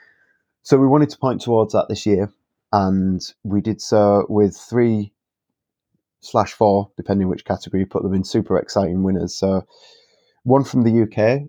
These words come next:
was Farm Ed, which is, uh, enterprise down in the Cotswolds, which, down because I'm in Yorkshire right now, which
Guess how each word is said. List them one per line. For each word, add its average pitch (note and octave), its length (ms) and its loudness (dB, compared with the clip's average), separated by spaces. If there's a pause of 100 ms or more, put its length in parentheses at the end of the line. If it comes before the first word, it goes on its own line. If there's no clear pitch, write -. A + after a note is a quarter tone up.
was G2+ 480 -2
Farm G#2+ 300 0
Ed, A2 240 -2 (180)
which - 320 -4
is, F#2+ 420 -2 (100)
uh, F#2+ 500 -2 (800)
enterprise G#2 560 0
down G#2 420 2
in G2 140 0
the F#2+ 80 -2
Cotswolds, G2 720 0
which, - 640 -2
down F#2+ 240 0
because - 220 -10
I'm F#2+ 160 -4
in F#2 60 -6
Yorkshire F#2+ 340 -6
right F#2+ 140 -6
now, G2 180 -10 (1040)
which - 580 0